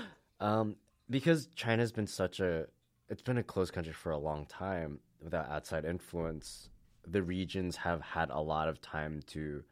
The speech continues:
delve into their own cooking. So if you look at the western side of China, you have a lot more food that's influenced by the Middle East, a lot of spices. I mean, the Silk Road ran right through it. And then when you go all the way to the East Coast,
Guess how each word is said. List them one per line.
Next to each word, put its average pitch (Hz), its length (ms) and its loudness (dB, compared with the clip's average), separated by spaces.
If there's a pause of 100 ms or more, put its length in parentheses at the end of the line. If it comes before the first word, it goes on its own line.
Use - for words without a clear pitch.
(420)
delve 87 240 4
into 82 280 -2
their 80 160 0
own 78 140 -2
cooking. 85 500 -4
So - 180 -2
if 85 140 4
you 90 60 2
look 85 140 2
at 76 80 0
the 80 80 0
western 78 320 0
side 78 200 0
of 76 80 0
China, 76 480 -2 (360)
you 87 120 -2
have 80 460 2 (640)
a 90 40 0
lot 87 220 6
more 85 120 0
food 87 260 -2
that's - 220 0
influenced 82 720 -2
by 76 360 0 (160)
the 76 80 -8
Middle 78 260 -4
East, 73 360 -8
a 78 40 -4
lot 76 140 2
of 73 80 -4
spices. 73 760 -6
I 64 40 -10
mean, 69 280 -6 (100)
the - 60 -8
Silk - 360 0
Road 76 180 -4
ran 73 180 -4
right 71 220 -6
through 82 160 0
it. 101 180 2 (1300)
And 107 80 -2
then 107 40 4
when 110 80 6
you 104 60 4
go 107 100 8
all 98 220 8
the 98 60 6
way 95 200 8
to - 140 -4
the 90 160 2
East - 280 -4
Coast, 82 540 0